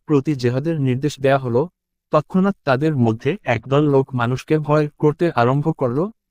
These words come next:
যেমন করে ভয় করা হয় আল্লাহকে, এমন কি তার চেয়েও অধিক ভয়। আর বলতে লাগলো, "হায় পালনকর্তা, কেন আমাদের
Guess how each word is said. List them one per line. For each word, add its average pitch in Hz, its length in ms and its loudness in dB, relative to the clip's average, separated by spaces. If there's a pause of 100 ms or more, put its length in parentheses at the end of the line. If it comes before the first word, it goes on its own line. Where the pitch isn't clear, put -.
(120)
যেমন 131 380 0
করে 151 280 2
ভয় 165 320 0
করা 113 280 -2
হয় 160 320 -2
আল্লাহকে, 104 460 -4 (800)
এমন 170 320 2
কি 190 240 -4
তার 175 220 0 (100)
চেয়েও 147 360 0
অধিক 127 300 -6
ভয়। 110 260 -6 (480)
আর 160 220 4
বলতে 170 360 2
লাগলো, 131 460 0 (200)
"হায় 196 420 2
পালনকর্তা, 135 680 0 (320)
কেন 160 180 2 (140)
আমাদের 160 380 2